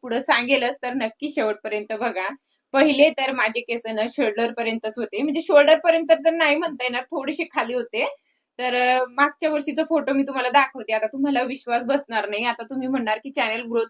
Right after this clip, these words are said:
करण्यासाठी हे असं काही पण बोलतीये, पण मी स्क्रीनवर ना तुम्हाला माझं मागच्या वर्षीचा फोटो दाखवते. आणि, अ, माझा ना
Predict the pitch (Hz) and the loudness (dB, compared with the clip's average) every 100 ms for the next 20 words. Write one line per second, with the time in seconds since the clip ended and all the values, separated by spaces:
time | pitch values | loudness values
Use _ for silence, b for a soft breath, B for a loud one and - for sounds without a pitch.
0 | - 247 220 233 233 226 233 226 214 233 | -2 -2 -2 0 -2 -2 -2 0 0 -2
1 | 226 208 - 226 247 240 - 208 277 b | -8 -8 -6 -6 -2 -2 -2 -4 -4 b
2 | b b 240 247 262 269 277 - 294 262 | b b -6 -4 0 2 0 0 -2 2
3 | 277 277 269 269 311 294 269 240 233 - | 2 4 2 0 0 0 0 0 -2 -2
4 | 233 208 240 226 226 233 - 240 233 262 | -4 -4 -6 -8 -6 -6 -4 -4 -2 2
5 | 240 - 208 - 220 214 254 240 226 220 | 2 2 -6 -4 -4 -2 -2 -4 -8 -6
6 | 233 233 240 240 262 254 247 | -4 0 2 2 0 0 -2